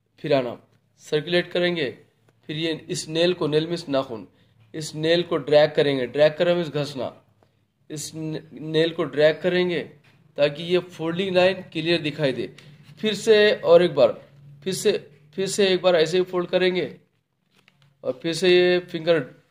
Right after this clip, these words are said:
सर्कुलेट करेंगे, फिर से ये नेल ड्रैग करेंगे यहाँ, यहाँ से, ताकि ये फोल्डिंग लाइन क्लियर दिखाई दे। देखो, तीनों फोल्डिंग लाइन क्लियर दिखाई दे रहे। अब देखते हैं हम डी कैसे लिखे।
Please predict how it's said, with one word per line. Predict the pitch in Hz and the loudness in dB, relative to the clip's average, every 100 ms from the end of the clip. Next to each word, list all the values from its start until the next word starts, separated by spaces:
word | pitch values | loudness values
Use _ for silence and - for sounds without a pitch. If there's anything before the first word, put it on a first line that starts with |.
| _ _ | _ _
सर्कुलेट | - - 135 151 180 180 180 | -20 -6 -4 -2 0 0 2
करेंगे, | 175 175 165 120 - _ _ _ _ _ - | 2 2 0 -2 -6 _ _ _ _ _ -6
फिर | 160 | -4
से | 156 180 | 2 4
ये | 175 | 4
नेल | 147 151 170 165 | 2 6 6 4
ड्रैग | 143 147 156 | 4 6 6
करेंगे | 170 165 170 165 | 4 2 0 -2
यहाँ, | 156 151 160 156 _ | 0 0 -2 -6 _
यहाँ | 143 139 156 | -8 -4 -4
से, | 156 151 107 - _ _ _ - _ - | 0 0 0 -8 _ _ _ -20 _ 0
ताकि | 147 151 | 2 2
ये | 175 165 | -2 -4
फोल्डिंग | - 165 175 190 | -4 -4 -2 0
लाइन | 185 175 180 180 | 2 2 2 -2
क्लियर | - 165 170 151 | -8 -2 0 0
दिखाई | 147 147 120 | -4 -4 -4
दे। | 101 - _ _ _ | -6 -14 _ _ _
देखो, | 170 175 - _ _ _ | -6 -6 -6 _ _ _
तीनों | 180 185 190 | -6 -4 -4
फोल्डिंग | 185 156 165 | -6 -8 -6
लाइन | 165 165 | -4 -6
क्लियर | - 160 170 | -8 -4 -4
दिखाई | 147 143 123 | -4 -4 -6
दे | 113 | -6
रहे। | 95 - _ _ _ _ | -8 -14 _ _ _ _
अब | 135 139 | -8 -6
देखते | 151 165 - 185 | -6 -6 -2 -2
हैं | 190 | -2
हम | 190 - _ _ _ _ 127 | -4 -14 _ _ _ _ -18
डी | 131 185 | -4 -2
कैसे | 180 151 147 | 0 -2 -2
लिखे। | 123 - 98 | -8 -10 -20